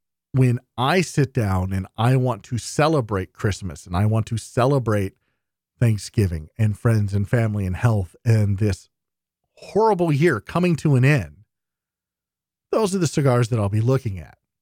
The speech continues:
So for my lineup, my personal lineup, Cohiba Siglo four,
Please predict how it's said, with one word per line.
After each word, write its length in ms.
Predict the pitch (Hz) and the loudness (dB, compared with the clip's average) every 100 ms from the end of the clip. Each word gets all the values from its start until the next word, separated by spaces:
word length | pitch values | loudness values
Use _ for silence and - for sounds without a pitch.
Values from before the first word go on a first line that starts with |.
| _ _ _ _ _ _ _ _ | _ _ _ _ _ _ _ _
So 840 | - - 135 131 127 127 123 127 - | -4 0 2 2 2 2 0 -2 -8
for 300 | _ - 147 | _ -2 0
my 260 | 139 139 175 | 2 2 2
lineup, 540 | 143 110 107 101 131 | 0 0 0 0 -2
my 160 | - 120 | -2 -4
personal 540 | - - 143 - 139 | -2 -2 -2 -2 -2
lineup, 460 | 117 95 92 92 113 _ _ _ _ _ _ _ _ _ _ _ _ _ _ _ - | 0 -2 -2 -4 -6 _ _ _ _ _ _ _ _ _ _ _ _ _ _ _ -2
Cohiba 400 | 123 - 151 135 | 0 2 2 2
Siglo 360 | - 135 120 101 | -2 -2 -2 -6
four, 560 | - 170 185 233 226 | -6 -2 0 0 -2